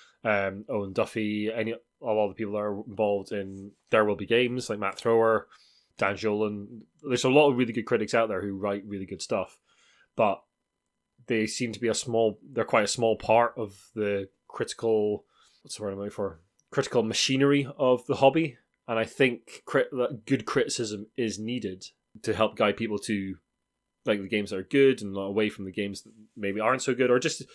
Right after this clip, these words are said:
just to tie into a particular critic's tastes. And I've written about this recently, in, like, ju-, just towards the end of last year, about, like, the sort of critical faculties that we have i-, as, as a hobby. I'll, I'll link to that article in the show notes.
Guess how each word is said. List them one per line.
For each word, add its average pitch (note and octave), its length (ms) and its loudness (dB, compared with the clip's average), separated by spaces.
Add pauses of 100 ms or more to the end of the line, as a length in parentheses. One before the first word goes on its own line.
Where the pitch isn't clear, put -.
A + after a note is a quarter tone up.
(180)
just - 160 -4
to D3 60 -2
tie C3 240 2
into A#2 200 0
a G#2 40 -2
particular A2+ 380 -4
critic's G2+ 360 -6
tastes. - 720 -4 (720)
And A2+ 100 -2
I've G2+ 120 0
written G#2+ 140 -2
about G2+ 220 0
this G#2 180 -6
recently, G2 520 -4 (100)
in, G#2+ 100 -8
like, G#2 160 -4
ju-, G2+ 100 -4
just - 240 -8
towards G#2 220 -2
the G#2+ 60 -2
end F#2+ 80 -4
of F#2+ 80 -6
last F#2+ 220 -4
year, A2 100 -2
about, G2 260 -6
like, G2 200 -10 (760)
the - 80 -14
sort G#2 160 -8
of F#2+ 60 -12
critical G#2+ 300 -6
faculties G2 520 -4
that G#2+ 100 -10
we G2+ 120 -8
have F2+ 300 -2 (140)
i-, A2 220 -4
as, F#2+ 160 -6 (100)
as A2+ 140 -4
a F#2+ 80 -10
hobby. G2 340 -6 (480)
I'll, G2 220 -6 (120)
I'll G2 80 -4
link G2+ 180 -4
to G2+ 80 -2
that F#2 160 -4 (120)
article G2+ 340 -2
in F#2 60 -8
the F#2 80 -12
show A#2 180 -2
notes. G2+ 280 -4